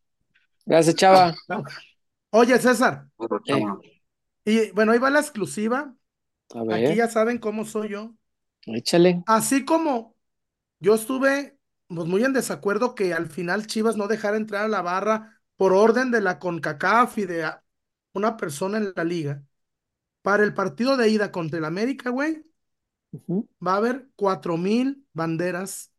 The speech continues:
Speaker 2: Va a haber, va a ser un, algo sin precedente lo que vamos a ver en la concachampions.
Speaker 1: Qué chido.
Speaker 2: Cuatro mil banderas.
Speaker 1: Qué chido. Buenísimo.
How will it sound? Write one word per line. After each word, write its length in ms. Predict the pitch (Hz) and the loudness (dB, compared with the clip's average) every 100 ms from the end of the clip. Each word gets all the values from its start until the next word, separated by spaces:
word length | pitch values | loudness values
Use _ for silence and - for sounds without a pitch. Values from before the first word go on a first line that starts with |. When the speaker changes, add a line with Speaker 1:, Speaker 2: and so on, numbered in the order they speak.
| 180 | -2
Speaker 2:
Va 40 | |
a 40 | |
haber, 260 | 208 262 254 _ 220 | -2 -2 -6 _ -4
va 80 | 208 | -2
a 40 | |
ser 220 | 214 247 262 233 | 0 -2 -4 -4
un, 420 | 214 226 - _ | -2 -2 -6 _
algo 260 | 202 214 233 | -2 0 0
sin 220 | 226 185 | -4 -6
precedente 760 | 170 151 165 180 185 233 240 - _ _ | -8 -8 -6 -6 -6 -8 -10 -12 _ _
lo 160 | 170 143 | -6 -4
que 80 | 165 | -4
vamos 300 | 165 196 175 | -4 -6 -8
a 60 | |
ver 200 | 165 170 | -8 -8
en 100 | 185 | -8
la 100 | 170 147 | -8 -6
concachampions. 560 | 139 139 139 139 - _ _ - - _ | -8 -8 -10 -12 -14 _ _ -12 -12 _
Speaker 1:
Qué 100 | 208 | 2
chido. 200 | 214 165 | 6 8
Speaker 2:
Cuatro 140 | 190 214 | 8 6
mil 120 | 247 | 2
banderas. 680 | 240 226 202 175 143 - _ _ _ _ _ - | -2 -2 -4 -4 -8 -16 _ _ _ _ _ -12
Speaker 1:
Qué 120 | 120 | -10
chido. 440 | - 143 151 151 _ - | -2 0 0 -2 _ -6
Buenísimo. 600 | 127 123 135 175 151 | -2 0 0 0 -2